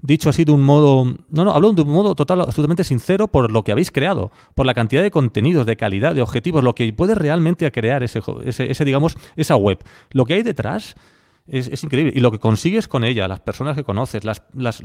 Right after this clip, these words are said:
cosas que consigues aprender, o sea, y, y ya te digo, mm, eso normalmente el usuario no, no lo dice, porque no lo dice, pero bueno, eh, que menos que, que ahora que básicamente te tengo aquí y que te lo puedo decir, ya te digo,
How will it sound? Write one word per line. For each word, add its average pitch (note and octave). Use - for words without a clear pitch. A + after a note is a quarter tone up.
cosas E3
que D#3
consigues C#3
aprender, A#2
o A2+
sea, A2+
y, -
y D3
ya D#3+
te F#3+
digo, C3+
mm, D3
eso E3
normalmente E3+
el C3
usuario D#3
no, C3+
no B2+
lo C3
dice, F3+
porque A2+
no A2
lo A2+
dice, D3+
pero A#2
bueno, B2+
eh, G#2
que A#2
menos B2+
que, -
que F#2+
ahora A#2+
que G#2
básicamente A#2+
te G2+
tengo G#2+
aquí G#2
y A2+
que -
te F#2+
lo F2
puedo A#2
decir, D3
ya B2
te C3+
digo, B2+